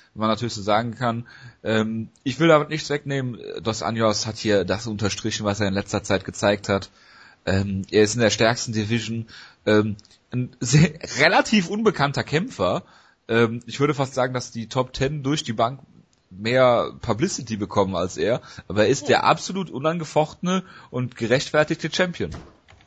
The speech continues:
Speaker 2: Es ist, <laughs> es ist auf jeden Fall der unangefochtene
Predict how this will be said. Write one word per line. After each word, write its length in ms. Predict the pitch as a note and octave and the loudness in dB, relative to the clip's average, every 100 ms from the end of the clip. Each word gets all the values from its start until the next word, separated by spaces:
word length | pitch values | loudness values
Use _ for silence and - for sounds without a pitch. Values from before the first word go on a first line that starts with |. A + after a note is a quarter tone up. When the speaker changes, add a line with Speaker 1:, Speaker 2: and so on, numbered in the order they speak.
| _ _ _ _ _ _ _ _ | _ _ _ _ _ _ _ _
Speaker 2:
Es 160 | F#3 E3+ | -6 -2
ist, 340 | F3+ F#3+ - | -2 -4 -4
<laughs> 280 | G3 - F#3+ | -2 0 0
es 180 | G3+ - | 0 0
ist 140 | F3+ | 2
auf 160 | F3+ D#3+ | 2 2
jeden 180 | D#3+ D3+ | -2 0
Fall 240 | F3+ F#3 | 4 4
der 140 | E3+ F3 | 4 -2
unangefochtene 880 | D#3+ D#3 D3+ D#3 D#3+ - D#3 D3+ | -4 -6 -6 -6 -8 -8 -8 -8